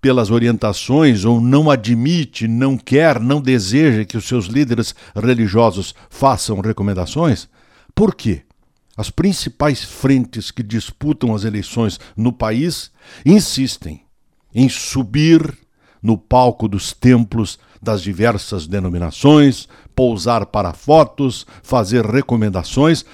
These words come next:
numa clara disputa com a intenção de obter não apenas o voto daquele líder, daquele representante, mas sim dos membros, dos fiéis, dos integrantes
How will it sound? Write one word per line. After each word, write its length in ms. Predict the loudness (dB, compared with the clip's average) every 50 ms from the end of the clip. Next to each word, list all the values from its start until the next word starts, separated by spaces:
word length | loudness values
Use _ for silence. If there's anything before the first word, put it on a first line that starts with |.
| -20 -20 -18 -4 2
numa 380 | 4 6 6 6 4 2 0
clara 600 | -2 _ _ 4 6 8 8 8 8 6 6 4 2
disputa 1000 | 0 0 -2 -2 -2 -6 -10 -6 0 2 2 2 2 2 0 0 0 -2 -4 _ _ _ _ _ _
com 180 | 4 6 6 6
a 60 | 6
intenção 600 | 4 2 2 2 2 0 0 2 2 4 4 2 4
de 120 | 4 4
obter 420 | 4 4 2 0 0 2 2 2
não 220 | 2 2 2 4 2
apenas 440 | 2 2 0 0 0 0 2 2 2
o 120 | 2 2
voto 440 | 2 2 4 4 4 4 2 0 -2
daquele 480 | 0 -2 -2 -2 -2 -2 -2 0 0
líder, 380 | 0 0 0 -2 -2 -2 -4 -4
daquele 320 | -4 -4 -6 -4 -6 -4
representante, 800 | -4 -4 -4 -4 -2 -2 -2 -2 -2 -2 -4 -4 -4 -6 -10 -18 _ _ _ _ _ _ -8
mas 220 | -6 -4 -4 -4
sim 360 | -6 -4 -2 -2 -2 -2 -4 -8 -14 _ _ _
dos 160 | -4 -2 0
membros, 540 | 2 2 2 2 0 -4 -6 -8 -14 -18 -20 _ _ _
dos 300 | -4 -2 -2 -2 -4 -8
fiéis, 440 | -6 -2 0 0 0 0 -2 -4 -4
dos 280 | -4 -2 -2 -2 0 -2
integrantes 960 | -2 -2 -2 -4 -4 -4 -2 0 2 2 2 0 -2 -4 -6 -6 -8 -12